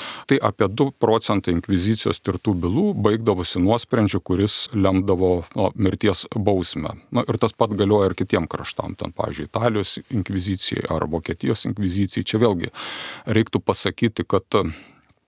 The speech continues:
skirtingais laikotarpiais, ten vienu metu galėdavo būti intensyviau, e,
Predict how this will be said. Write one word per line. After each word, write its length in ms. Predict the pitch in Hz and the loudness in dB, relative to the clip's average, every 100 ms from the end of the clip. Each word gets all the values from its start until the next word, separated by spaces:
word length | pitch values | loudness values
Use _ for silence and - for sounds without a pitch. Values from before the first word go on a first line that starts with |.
| - | -8
skirtingais 640 | - 113 104 - 90 82 | -4 0 0 0 -2 0
laikotarpiais, 840 | 87 78 101 113 90 87 95 - - | -2 0 2 2 -2 -2 -4 -4 -6
ten 200 | - 78 80 | -4 -6 -2
vienu 240 | 85 82 | 0 0
metu 280 | 82 87 95 | 0 -2 -4
galėdavo 560 | 87 87 87 85 82 80 | -4 -2 0 0 -2 -4
būti 300 | 80 85 - | -4 -4 -2
intensyviau, 720 | 82 87 78 - 82 104 104 | -2 -2 -2 -2 0 2 2
e, 720 | - - - - - - - | -2 -12 -14 -14 -16 -8 -4